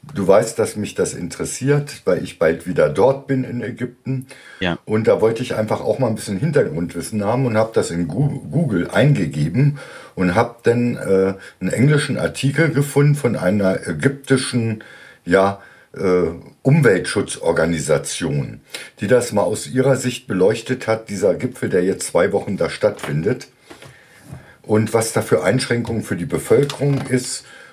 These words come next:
Speaker 1: und, äh, was mit Meinungsfreiheit und so weiter derzeit dort in Ägypten, wo ich immer gern Urlaub mache, geschieht. Und das fand ich ganz interessant, mal aus der Sicht, äh, von dieser ägyptischen, äh, Umweltschutzorganisation zu lesen.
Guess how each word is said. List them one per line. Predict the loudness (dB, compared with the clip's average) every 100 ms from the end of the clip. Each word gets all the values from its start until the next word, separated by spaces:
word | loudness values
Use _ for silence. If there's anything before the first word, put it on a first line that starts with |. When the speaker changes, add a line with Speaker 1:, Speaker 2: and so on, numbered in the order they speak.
| _
Speaker 1:
und, | 0 2 2 0 -2 -4
äh, | 2 2 4
was | 0 -2
mit | -4 2
Meinungsfreiheit | 2 2 0 -6 -2 0 2 2 0 0 -6
und | -8 -6
so | -4 0
weiter | 0 2 -2
derzeit | 2 0 0 0 0 2
dort | -2 -2
in | -6
Ägypten, | -6 -8 -10 -8
wo | -8
ich | -6
immer | -2 -2
gern | 0 -2 -2
Urlaub | -2 -2 0
mache, | -2 -2 -4 -8 -20 -20 -20 -10
geschieht. | -4 -4 0 0 2
Und | 2
das | 2 2
fand | 2 2
ich | 2
ganz | 0 0
interessant, | -6 -6 -2 2 2 2
mal |
aus | -2 0
der | 0 2
Sicht, | 0 -2 -10 -20 -20 -20 -20 -14 -2
äh, | 2 2
von | 0 -2 -2 -2 -2 -4
dieser | -2 2 2 0
ägyptischen, | -4 -4 -4 -6 -4 -2 -2 -4 -8
äh, | -2
Umweltschutzorganisation | 0 0 0 4 4 2 -4 -8 -4 0 2 2 0 0 -2 -6 -4 -4
zu | -6
lesen. | -4 -2 -2 0 0